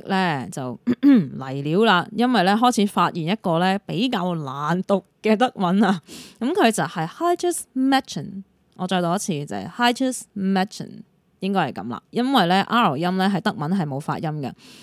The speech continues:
咁佢就係十二號嘅富家女。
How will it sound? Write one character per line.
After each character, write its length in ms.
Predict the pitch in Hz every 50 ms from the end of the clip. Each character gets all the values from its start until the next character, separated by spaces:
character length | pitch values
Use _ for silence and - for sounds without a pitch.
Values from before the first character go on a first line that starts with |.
| - - -
咁 140 | 175 214
佢 160 | 254 - 190 175
就 100 | - 170
係 160 | 156 165 139
十 160 | 151 - 202
二 240 | - - 214 208 233
號 160 | 226 190 190
嘅 280 | 190 202 190 190 185 190
富 340 | - - 175 160 156 156 156
家 320 | - 175 175 175 175 180
女。 320 | 175 143 101 104 202 202